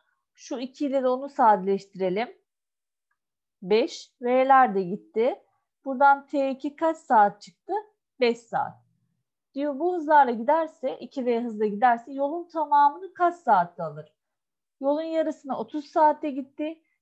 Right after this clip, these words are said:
Diğer yarısında beş saatte gitti. Toplamda kaç saatte gitti yolun tamamını? Otuz beş saatte gitti. Stres olmamızı gerektirecek bir soru tarzı değil. Devam edelim.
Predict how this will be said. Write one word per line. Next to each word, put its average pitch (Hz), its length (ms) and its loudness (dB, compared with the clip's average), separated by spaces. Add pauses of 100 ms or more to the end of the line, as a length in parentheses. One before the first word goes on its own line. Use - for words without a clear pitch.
(140)
Diğer 294 320 6
yarısında 247 580 -4
beş 277 200 -2
saatte 285 520 2
gitti. 285 520 -12 (260)
Toplamda 269 840 0 (240)
kaç 320 200 -8
saatte 202 480 2
gitti 180 320 -12
yolun 190 300 -6
tamamını? 190 680 -4 (640)
Otuz 247 340 -8
beş 254 120 2
saatte 156 480 0
gitti. 156 440 -16 (440)
Stres - 460 -8
olmamızı 247 520 -2
gerektirecek 220 800 -4
bir 254 120 -2
soru 202 380 -4
tarzı 214 460 2 (420)
değil. 165 340 0 (680)
Devam 349 380 2
edelim. 190 400 -6